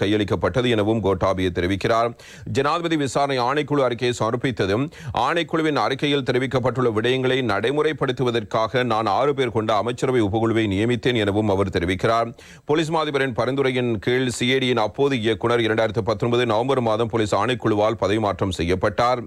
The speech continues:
இந்த போலீஸ் ஆணைக்குழு பத்தொன்பதாவது திருத்தத்தின் கீழ் முன்னைய அரசாங்கத்தினால் நியமிக்கப்பட்டது என தெரிவித்துள்ள கோட்டாபய ராஜபக்ஷ, உயர்நீதிமன்ற வழக்கு தொடர்பில் நீதிபதிகளை, அ,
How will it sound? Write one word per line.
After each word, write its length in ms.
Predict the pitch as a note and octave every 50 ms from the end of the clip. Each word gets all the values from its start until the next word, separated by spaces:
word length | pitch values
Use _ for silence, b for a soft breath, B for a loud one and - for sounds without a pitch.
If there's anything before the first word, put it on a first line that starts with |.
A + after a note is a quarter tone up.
| - _ _ _ _ _ _ _ _ _ _ _ _ _ _ - - -
இந்த 120 | G#2 A#2 B2+ G2
போலீஸ் 200 | C3+ C#3+ B2 C3
ஆணைக்குழு 400 | B2 B2+ C#3+ C#3+ A#2+ - C#3+ C#3+ D3+ F3 B B B B B B B
பத்தொன்பதாவது 640 | - C3 - - E3 E3+ E3 D#3+ D#3 D3 C#3+ C3 C3 A#2
திருத்தத்தின் 520 | - A#2+ B2 A#2 - B2 A2+ C#3 B2 A#2 G#2
கீழ் 160 | C3 C3 C3 B2
முன்னைய 260 | A2 A2+ A#2+ A#2+ A#2+ A2+
அரசாங்கத்தினால் 640 | G#2 G#2 - - A2 A2 A2 G#2+ - A#2+ A#2 A#2 G#2+
நியமிக்கப்பட்டது 600 | G#2 G#2 G#2+ A2 F#2+ B2 G2+ E2+ G#2+ F#2+ G#2+ G2 G2
என 80 | G2+ G2 F2
தெரிவித்துள்ள 400 | - F#2+ F#2+ G2+ F#2 - G2+ G2 F#2+ F2
கோட்டாபய 400 | F#2 F#2 F2+ - F#2+ G2 F#2 F2
ராஜபக்ஷ, 460 | E2 F2+ G2 A2 A2 G#2+ - - B2+ B2+ C3+ C3+ B B B B B A#2 B A#2+
உயர்நீதிமன்ற 560 | C3+ E3 F3+ F3 F3 E3+ E3 D#3 D3 C#3+ C#3 A#2
வழக்கு 340 | A2 A2 B2+ C#3 C3+ D#3
தொடர்பில் 360 | C3+ C#3 C3 B2+ B2 C3 C3 A#2+
நீதிபதிகளை, 520 | A#2+ C3 C3+ C#3 C3 B2+ C3 A2+ B2 B2 B2 C3 B2+ A#2+ B B B B
அ, 80 | F2+ F#2